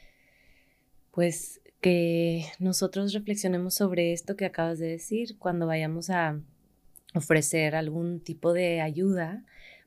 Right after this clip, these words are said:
pues, que le haga-, que lo hagamos conscientes y que lo hagamos concreto, como nos comenta Dani. Y, <clears throat> y aunado a esto también, eh, n-, yo creo que para nosotros, nosotros ser los que busquemos ayuda profesional,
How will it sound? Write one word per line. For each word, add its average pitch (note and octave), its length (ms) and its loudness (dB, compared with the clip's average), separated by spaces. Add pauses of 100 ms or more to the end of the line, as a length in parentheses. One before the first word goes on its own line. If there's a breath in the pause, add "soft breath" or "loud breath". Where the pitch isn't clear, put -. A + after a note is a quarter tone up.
pues, - 100 -6
que E3 140 2
le D#3+ 60 4
haga-, D#3 220 0 (120)
que F3 80 0
lo D#3+ 120 0
hagamos D#3 280 -2
conscientes E3 720 -2
y E3 60 -8
que E3 140 -4
lo D#3 140 -2
hagamos D3 600 -6 (100)
concreto, D3+ 680 -2
como D3 480 -6
nos C#3+ 200 -8
comenta C#3+ 600 -6 (680 loud breath)
Dani. E3 720 2
Y, D#3 320 0
<clears throat> D3+ 880 4
y F#3+ 100 6
aunado F3+ 360 4
a G3 80 4
esto G#3 220 -2
también, G#3 580 0 (180)
eh, D3+ 600 -4 (580)
n-, E3+ 360 -2 (200)
yo F#3 260 4
creo A3 180 0
que B3 300 0 (120)
para E3+ 220 8
nosotros, F3+ 720 -2
nosotros F3 540 -6
ser F#3 180 0
los F#3+ 160 0
que F#3+ 120 -4
busquemos D#3 500 -4
ayuda C#3+ 320 -4
profesional, C#3+ 600 -6